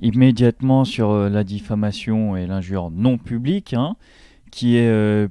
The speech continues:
punissable, euh, devant le tribunal de police, euh, d'une amende de première classe, hein, soit de trente-huit euros. Hein, donc c'est pas excessif, mais, euh, en matière de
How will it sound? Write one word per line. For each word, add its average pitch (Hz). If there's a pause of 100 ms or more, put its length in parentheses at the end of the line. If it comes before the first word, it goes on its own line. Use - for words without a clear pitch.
punissable, 117
euh, 98
devant 107
le 95 (280)
tribunal 107
de 104
police, 110
euh, 98
d'une 104
amende 107
de 92
première 110
classe, 180
hein, 165 (380)
soit -
de 90
trente-huit 117
euros. 151 (480)
Hein, 117
donc 95
c'est 90
pas 87
excessif, 117
mais, 107
euh, 90 (440)
en 98
matière 101
de 87